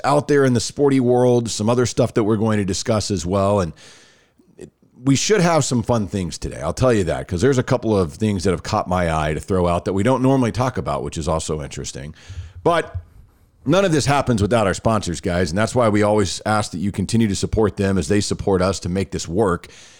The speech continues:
And that starts at the top with Greening Law, who's fantastic. I worked with them for a while. If you've been hurt in a car accident like I was, if, if you've had injury to your person is what they do. They're a personal injury lawyer.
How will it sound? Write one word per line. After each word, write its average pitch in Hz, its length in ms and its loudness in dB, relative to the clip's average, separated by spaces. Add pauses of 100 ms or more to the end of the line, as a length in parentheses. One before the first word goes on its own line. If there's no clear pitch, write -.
(260)
And 113 120 0
that 139 120 0
starts 135 300 0
at - 60 -8
the 95 60 -2
top 113 280 0
with 87 100 -4
Greening 95 300 0
Law, 82 300 -4
who's 113 220 -2
fantastic. 120 760 -2
I 143 140 2
worked 147 260 2
with 123 120 0
them 113 180 0
for 117 100 2
a 107 40 4
while. 101 460 0 (460)
If - 180 -4
you've 104 120 2
been 104 120 2
hurt 156 220 0
in 147 60 -2
a 139 40 -2
car 113 280 2
accident 104 420 0
like 95 160 -2
I 95 160 2
was, 90 400 0
if, 90 140 -6
if 101 180 -2
you've 104 200 0
had 131 380 0
injury 175 420 4
to 135 60 2
your 120 140 2
person 107 400 -2
is 82 140 -8
what 98 160 -2
they 92 120 -2
do. 76 140 -4
They're 92 140 2
a 95 60 2
personal 135 440 0
injury 90 280 0
lawyer. 65 360 -12